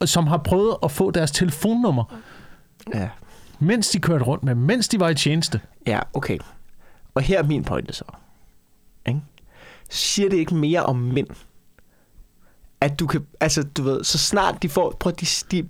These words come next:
Speaker 2: du ved, de er villige til at sikre national sikkerhed, du ved, deres arbejde, du ved, så snart de får udstillet noget i form af deres super duper vigtige job, om de er politibetjente eller chauffører for statsministeren,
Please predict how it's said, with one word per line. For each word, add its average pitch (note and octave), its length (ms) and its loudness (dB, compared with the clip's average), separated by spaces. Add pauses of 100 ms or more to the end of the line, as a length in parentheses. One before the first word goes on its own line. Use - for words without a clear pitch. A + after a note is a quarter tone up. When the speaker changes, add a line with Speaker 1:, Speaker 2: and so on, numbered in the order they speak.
(120)
Speaker 2:
du D#3+ 60 4
ved, C#3+ 100 2
de F3+ 140 0
er D#3+ 40 0
villige F#3 320 2
til E3 300 0 (380)
at C#3 80 2
sikre F3 420 0 (160)
national F3 600 2
sikkerhed, E3 540 2 (500)
du F3+ 40 2
ved, D3+ 100 2
deres F3 260 2
arbejde, D3+ 760 2 (340)
du F3 40 2
ved, D#3 140 2
så F3+ 140 2
snart A3+ 400 2
de G#3 100 2
får - 260 0
udstillet A3+ 500 2
noget F3 260 2
i F#3+ 60 0
form A3 360 2
af G3+ 100 2
deres E3 180 2
super - 760 0
duper G3 340 0
vigtige F3+ 420 2
job, C#3+ 200 2
om D3+ 100 0
de D3+ 80 0
er D3 60 -2
politibetjente G3 680 0 (280)
eller D3+ 120 2
chauffører F#3 680 0
for F3+ 140 0
statsministeren, D3 720 0